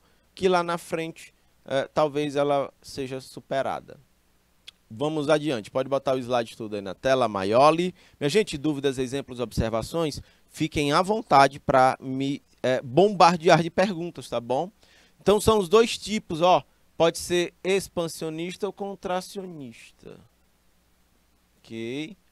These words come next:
Bem dinâmico, viu? Ó, o, o,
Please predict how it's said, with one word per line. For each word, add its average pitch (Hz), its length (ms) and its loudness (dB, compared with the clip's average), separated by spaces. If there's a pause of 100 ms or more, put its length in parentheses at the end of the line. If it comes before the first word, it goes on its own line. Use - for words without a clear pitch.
(680)
Bem 196 320 0
dinâmico, 175 800 2
viu? 156 380 -2 (320)
Ó, 131 320 6 (340)
o, 139 280 -2
o, 127 720 0